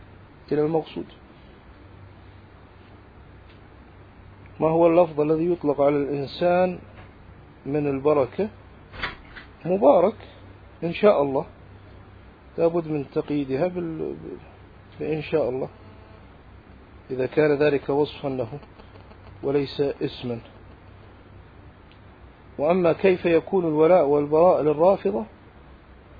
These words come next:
فهذا بحسب الرافض. إذا كان المراد عموم الرافضة، فعموم الرافضة مشركين،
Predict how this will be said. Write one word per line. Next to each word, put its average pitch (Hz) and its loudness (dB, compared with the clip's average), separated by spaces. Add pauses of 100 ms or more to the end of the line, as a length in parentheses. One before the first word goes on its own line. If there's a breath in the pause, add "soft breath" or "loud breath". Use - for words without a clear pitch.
(280)
فهذا 156 2
بحسب 202 2
الرافض. 185 2
إذا 135 0
كان 170 2
المراد 156 2
عموم 190 0
الرافضة، 160 2 (160)
فعموم 220 0
الرافضة 185 2
مشركين، 254 -4